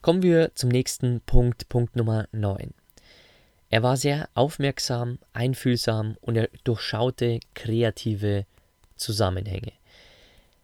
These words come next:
Bei den Theateraufführungen in der Schule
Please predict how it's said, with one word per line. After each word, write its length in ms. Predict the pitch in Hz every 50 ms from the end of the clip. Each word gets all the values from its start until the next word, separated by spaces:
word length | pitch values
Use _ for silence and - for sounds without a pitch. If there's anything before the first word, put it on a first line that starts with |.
| _ _ _ _ _ _ _ _
Bei 140 | - 110
den 280 | 117 139 135 131 135 127 -
Theateraufführungen 960 | - - 135 131 151 - - 123 123 143 135 - - 135 127 131 123 127 120
in 180 | 123 - 117 117
der 80 | 117
Schule 600 | 110 - - 139 135 135 127 120 117 117 113 -